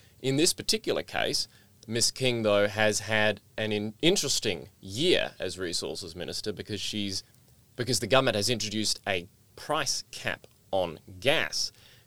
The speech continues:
And I recall back in October last year, she had a bit of a blue, actually, with one of her colleagues, Industry Minister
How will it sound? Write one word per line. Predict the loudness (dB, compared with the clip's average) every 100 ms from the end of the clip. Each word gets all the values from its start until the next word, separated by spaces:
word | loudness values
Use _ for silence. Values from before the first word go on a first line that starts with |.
| -6
And | 0 2 4
I | 4
recall | 4 2 4 6
back | 4 4
in |
October | -2 0 0 2
last | 2 0 -2
year, | -2
she | 0 0
had | 0
a |
bit | 0
of | -2
a | 0
blue, | 6 8 6
actually, | 2 -2 -4
with | -4
one | -4
of | -4
her | -4
colleagues, | -4 -4 -2 -4 -6
Industry | -4 -2 -2 -4
Minister | -4 -2 -2